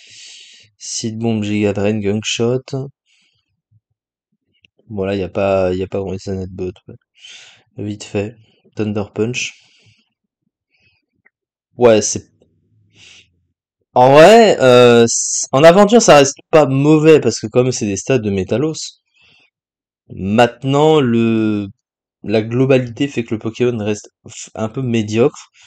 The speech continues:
Mais en vrai, si tu, euh, prends en compte le fait qu'il est Rockhead avec, euh, Fracas-Tête,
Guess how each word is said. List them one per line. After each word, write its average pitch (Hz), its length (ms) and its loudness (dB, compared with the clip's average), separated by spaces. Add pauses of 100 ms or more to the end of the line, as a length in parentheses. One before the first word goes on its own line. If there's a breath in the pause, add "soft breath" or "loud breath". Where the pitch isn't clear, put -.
(680 soft breath)
Mais 135 200 0
en 131 120 4
vrai, 135 300 4
si 175 200 -6
tu, 139 420 -6
euh, 107 60 -2
prends - 300 -2
en 131 60 -2
compte 135 200 -10
le 123 80 -2
fait 127 200 -4
qu'il 107 200 -10
est 107 60 -4
Rockhead 113 460 -4
avec, 98 320 -10
euh, 90 180 -8
Fracas-Tête, 113 640 -8